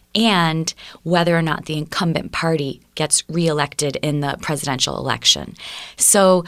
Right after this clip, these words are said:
whether it's just that voters' memories are short,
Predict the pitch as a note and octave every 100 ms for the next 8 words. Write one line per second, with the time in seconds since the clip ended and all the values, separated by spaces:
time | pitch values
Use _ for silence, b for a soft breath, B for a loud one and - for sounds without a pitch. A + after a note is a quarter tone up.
0 | B F#3 F#3+ G#3+ A3 G#3 F3 - - F3
1 | E3+ - D3 C3 - B B _ - E3
2 | D#3+ D#3 C3 E3+ F#3 F3+ E3+ E3 - -
3 | E3 D#3 D3